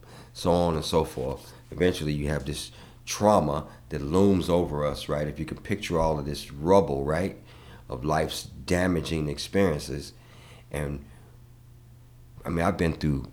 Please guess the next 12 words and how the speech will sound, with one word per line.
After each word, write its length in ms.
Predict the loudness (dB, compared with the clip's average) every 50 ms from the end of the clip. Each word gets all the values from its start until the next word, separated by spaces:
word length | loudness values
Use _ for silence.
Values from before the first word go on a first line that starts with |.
| -18 -20 -20 -20 -20 -20 -20 -20 -20 -20 -20 -20 -2
therapy 360 | 2 4 4 4 2 2 -2
where 180 | 0 2 4 4
I 80 | 4 4
was 340 | 2 0 -4 -4 -6 -12
diagnosed 680 | -12 -6 0 2 2 2 2 2 0 0 0 -2 -2 -4
with 160 | -8 -8 -8 -4
P 140 | -4 -4
T 240 | -4 -2 -2 0 0
S 240 | 0 0 -2 -2 -4
and 240 | -4 -4 -4 -6 -10 -14 -14 -10
anxiety 520 | -8 -6 -6 -2 0 2 4 4 4 4
disorders. 760 | 0 -4 -6 -6 -4 -4 -4 -4 -4 -8 -12 -16 -18 -18 -20